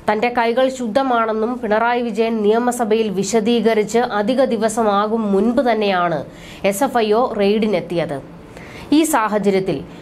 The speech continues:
വീണ വിജയന്റെ നിക്ഷേപ സ്രോതസ്സിലേക്ക് ഇ ഡി പരിശോധന നടത്തും. ബാങ്ക് അക്കൗണ്ടുകളും നിരീക്ഷിക്കും. പിണറായി പറഞ്ഞതുപോലൊരു സാമ്പത്തിക ഇടപെടൽ നടന്നോ എന്നാകും പരിശോധിക്കുക.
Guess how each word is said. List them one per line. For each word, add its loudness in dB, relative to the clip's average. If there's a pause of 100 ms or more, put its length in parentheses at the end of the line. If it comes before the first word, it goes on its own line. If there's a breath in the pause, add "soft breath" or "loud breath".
വീണ 4
വിജയന്റെ 2
നിക്ഷേപ 0
സ്രോതസ്സിലേക്ക് 0
ഇ 2
ഡി 0 (140)
പരിശോധന 2
നടത്തും. -6 (640 loud breath)
ബാങ്ക് 2
അക്കൗണ്ടുകളും 0
നിരീക്ഷിക്കും. -2 (560 loud breath)
പിണറായി 2
പറഞ്ഞതുപോലൊരു 2
സാമ്പത്തിക 0
ഇടപെടൽ 0
നടന്നോ 0
എന്നാകും -2
പരിശോധിക്കുക. -2